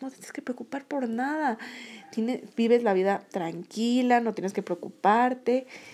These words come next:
Eh, yo sé que en algún momento cada uno va a tener un novio,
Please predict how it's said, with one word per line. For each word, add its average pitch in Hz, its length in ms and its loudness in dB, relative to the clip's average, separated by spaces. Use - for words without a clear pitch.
Eh, - 300 -6
yo 254 140 0
sé 247 180 0
que 233 280 -4
en 202 140 2
algún 220 260 8
momento 214 640 0
cada 202 240 4
uno 202 140 0
va 202 60 0
a 196 60 -4
tener 196 220 -2
un 202 100 -2
novio, 196 300 -2